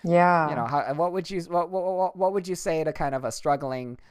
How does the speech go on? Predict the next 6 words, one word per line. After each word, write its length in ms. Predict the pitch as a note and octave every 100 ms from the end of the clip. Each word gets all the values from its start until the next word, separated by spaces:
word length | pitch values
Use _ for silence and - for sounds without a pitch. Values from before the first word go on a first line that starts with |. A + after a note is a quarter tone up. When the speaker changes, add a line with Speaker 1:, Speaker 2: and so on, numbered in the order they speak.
| - _ _ C#3+
Speaker 2:
entrepreneur 800 | C3 C3 C#3+ B2+ A#2+ G#2+ G#2 -
during 300 | A2+ A2+ A2
this, 380 | A2+ - - - - -
uh, 280 | A#2 G#2+ G#2+ -
global 280 | B2 A#2 A2
pandemic? 640 | C3+ G#2+ A2 G#2 G2+ -